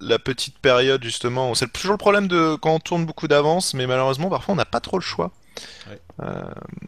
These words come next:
Speaker 1: donc voilà, on a les skeleton seeds, ouais, qui permettent de faire, euh, tout ce qu'on veut, notamment de la bone meal, on peut faire des usines à arbres si on a besoin. Euh, pour tout le reste. Alors tu vas avoir besoin de quoi, tu m'as dit ? On a besoin d'obsidienne.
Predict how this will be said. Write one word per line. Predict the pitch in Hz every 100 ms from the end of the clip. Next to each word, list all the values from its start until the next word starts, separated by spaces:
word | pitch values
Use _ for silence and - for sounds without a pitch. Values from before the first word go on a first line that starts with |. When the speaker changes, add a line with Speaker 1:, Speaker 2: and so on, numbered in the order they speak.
| - - - -
Speaker 1:
donc | 123 123
voilà, | 123 -
on | 127
a |
les | 143
skeleton | - 170 156 151
seeds, | 147 - 160
ouais, | 131
qui | -
permettent | - 123 131
de | 123
faire, | - - 120
euh, | 110 107
tout | 107 -
ce | 131
qu'on | - 131
veut, | 117 127 135 - - - -
notamment | 120 123
de | 117
la | 113
bone | 113 123 131
meal, | 135 139
on | 110
peut |
faire | - 107
des | 107 110
usines | 107 120
à | 110 -
arbres | 120 127 135 135 135
si | -
on | 110
a | 104
besoin. | 104 107 127 131 147 147 147 151 _ - - - _ - - - - - - - - - _ -
Euh, | 113
pour | 107 110
tout | - -
le | 113
reste. | 117 123 -
Alors | 127 127
tu | -
vas | 202
avoir | 202
besoin | 190 185
de | 185
quoi, | - 135
tu | -
m'as | 143
dit ? | 120 120
On | 127 143
a | 143
besoin | 147 135 - 143
d'obsidienne. | 131 175 - 170 165 175 180 185